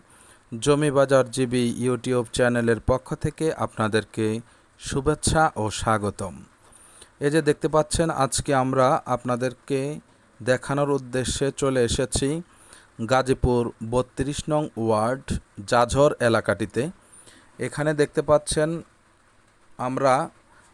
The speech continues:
একটি জমির সামনে দাঁড়িয়ে আছি। মূলত এখানে কয়েকটি জমি বিক্রি হবে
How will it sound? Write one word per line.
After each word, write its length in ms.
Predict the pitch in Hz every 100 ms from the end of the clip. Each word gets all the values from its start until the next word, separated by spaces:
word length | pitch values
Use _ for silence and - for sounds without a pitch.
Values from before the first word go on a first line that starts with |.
| -
একটি 220 | 135 147
জমির 300 | 139 147 143
সামনে 340 | - 143 147
দাঁড়িয়ে 320 | 143 139 135 120
আছি। 400 | 110 - 143 190 _ _ _ _ -
মূলত 540 | 139 143 135 135 135 - - _
এখানে 380 | 127 127 147 139 -
কয়েকটি 400 | 156 151 - 160
জমি 280 | 156 151 143
বিক্রি 300 | 147 - 131
হবে 320 | 139 160